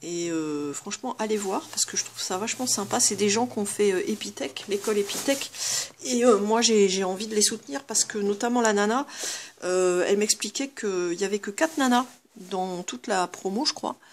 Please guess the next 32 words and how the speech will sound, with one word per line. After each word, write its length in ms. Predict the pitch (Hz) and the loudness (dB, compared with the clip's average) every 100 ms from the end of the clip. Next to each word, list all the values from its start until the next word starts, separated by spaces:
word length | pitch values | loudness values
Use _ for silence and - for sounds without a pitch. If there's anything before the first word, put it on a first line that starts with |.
| - - - - - - - | -18 -16 -14 -16 -20 -14 -2
euh, 440 | 180 180 175 170 | 2 4 4 0
ou 400 | 170 190 190 208 | -4 -6 0 4
alors 280 | 208 208 - | 6 4 2
quatre 200 | 233 226 | -2 2
sur 280 | - 220 - | 2 2 2
cent 220 | - 208 | 2 4
élèves, 320 | 202 190 185 | 4 4 0
enfin 180 | 175 185 | -4 -6
je 120 | 185 | 0
sais 180 | - 185 | 2 2
plus, 260 | - 170 175 | -2 -6 -6
donc, 320 | 170 170 - | -8 -8 -8
euh, 140 | 165 | -6
bah, 160 | 160 185 | 2 4
elle 60 | |
était 180 | 202 220 | 4 4
super 380 | 208 254 269 254 | 2 2 0 0
contente 340 | 220 247 247 | -2 0 2
de 80 | 233 | 2
voir, 400 | 196 202 214 208 | 0 2 2 2
euh, 180 | 175 156 147 214 - _ _ _ _ _ _ - - - - - | 0 0 -2 -8 -12 _ _ _ _ _ _ -20 -20 -20 -20 -8
de 60 | 185 | -4
me 80 | 185 | 2
voir 220 | 190 165 | 6 6
arriver 320 | 170 190 220 | 6 2 2
avec, 400 | 185 170 165 - | 2 -2 -6 -8
euh, 180 | 156 151 | -8 -4
surtout, 480 | - - - 196 185 | -6 -6 -12 -10 -6
euh, 140 | 156 | -4
Léa 260 | 170 185 190 | -2 -4 -4
qui 200 | - 160 | -10 -8
est, 260 | 147 143 | -6 -8